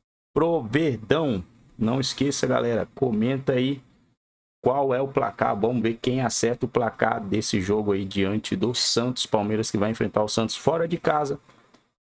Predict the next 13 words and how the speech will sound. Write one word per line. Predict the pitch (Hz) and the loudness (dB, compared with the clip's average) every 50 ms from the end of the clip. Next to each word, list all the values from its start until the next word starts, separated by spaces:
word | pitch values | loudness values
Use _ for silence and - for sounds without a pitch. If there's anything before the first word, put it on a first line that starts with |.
| _ 110 | _ 0
No | 131 143 | 0 2
meio | 143 135 139 151 151 135 | 2 2 2 0 0 -2
de | 139 131 | -2 0
semana | - 135 120 117 123 131 135 127 | 0 2 2 2 0 0 0 -2
tem | 127 - 131 | 0 0 0
um | 127 123 | 0 0
Cerro | - - - - - 170 185 175 160 143 | 0 -2 -2 0 0 2 2 2 0 -2
fora | - - - 147 151 165 165 160 | -4 0 2 2 2 2 0 0
de | 143 139 | -2 -2
casa | 127 - 139 131 131 123 131 123 - _ _ | 0 0 0 2 2 0 -2 -4 -6 _ _
pela | 139 147 147 143 123 | -2 0 0 0 -2
Conmebol | - - 151 147 147 135 117 120 127 135 | 0 0 0 2 2 2 2 2 2 2
Libertadores. | 127 123 110 127 127 131 - 131 110 98 95 107 110 113 113 120 113 - - - - | 0 0 0 0 -2 0 0 -2 -2 0 0 0 2 2 0 0 -2 -2 -4 -4 -6